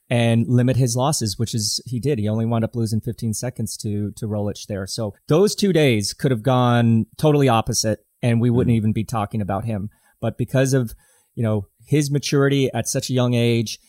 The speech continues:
Speaker 1: and the guidance that, that his director sportif, Alan Piper, was giving him, and just the entire team, I'm sure, you know, we, we didn't see so much of that team in the race, but in the bus, they, they had to have been supporting him a hundred percent. So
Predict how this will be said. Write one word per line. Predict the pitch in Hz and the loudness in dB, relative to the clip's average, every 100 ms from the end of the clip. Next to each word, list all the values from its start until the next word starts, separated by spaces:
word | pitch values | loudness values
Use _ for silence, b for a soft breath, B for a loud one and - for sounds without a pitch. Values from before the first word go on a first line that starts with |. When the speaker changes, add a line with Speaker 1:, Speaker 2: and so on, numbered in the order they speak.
| b _ | b _
Speaker 1:
and | 117 110 | -2 0
the | |
guidance | 95 123 135 135 120 - - - 117 | 0 0 2 0 -2 -2 -4 -6 -2
that, | 117 113 _ | -2 -2 _
that | 117 117 | -8 -4
his | 117 107 | -4 -4
director | 120 117 120 127 | -2 -2 -2 -6
sportif, | - 120 110 123 120 - 131 | -8 -8 -6 -4 -4 -6 -6
Alan | 117 113 | -4 -4
Piper, | - 117 123 | -4 -6 -4
was | 113 107 | -6 -4
giving | 117 110 | -4 -2
him, | 113 110 107 b b b _ | -2 -2 -4 b b b _
and | 135 127 | 2 2
just | 117 185 160 | 2 0 2
the | 127 | 0
entire | 117 139 123 | 2 0 0
team, | 101 170 123 | 0 -2 0
I'm | 104 | -2
sure, | - - 165 120 b b b b _ | -4 0 2 2 b b b b _
you | 135 | -2
know, | 113 | 0
we, | 113 151 170 | 0 0 2
we | 190 | 2
didn't | 226 | 2
see | - 214 | 0 0
so | - 165 | 2 2
much | 147 | 2
of | 139 | 2
that | 131 - | 0 0
team | 156 131 127 120 - _ 143 | 2 4 4 2 -4 _ 0
in | 127 | 2
the | 110 | 2
race, | 127 117 92 - - | 2 0 -2 -6 -2
but | 120 - | -2 0
in | 139 | 0
the | 117 | 0
bus, | 95 147 131 - - b b b b | 0 0 2 0 -6 b b b b
they, | 127 139 113 | 0 2 0
they | 127 131 | 0 0
had | 120 143 | 2 0
to | 127 | 0
have | 107 | 2
been | 120 | 0
supporting | 113 110 117 110 104 | 0 -4 -2 -2 0
him | 104 104 | -2 -2
a | 98 | -4
hundred | 104 - | -6 -8
percent. | 101 113 101 - | -8 -6 -6 -6
So | 110 104 | -6 -8